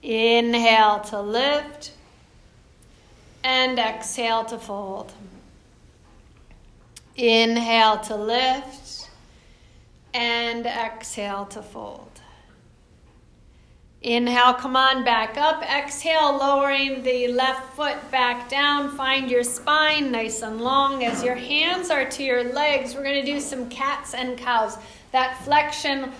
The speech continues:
will allow the tightness in our back to subside from sitting all day.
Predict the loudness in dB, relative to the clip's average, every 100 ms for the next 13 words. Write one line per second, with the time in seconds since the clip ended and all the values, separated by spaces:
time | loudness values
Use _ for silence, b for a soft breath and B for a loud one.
0 | B 0 4 4 4 6 6 6 4 0
1 | 0 0 0 -4 -4 2 2 0 -4 -4
2 | -4 -2 0 0 2 0 0 -6 -10 -10
3 | -10 -8 -6 -4 0 -2 -2 -8 -10 -10
4 | -2 0 0 -2 -4 -2 -2 -2 -6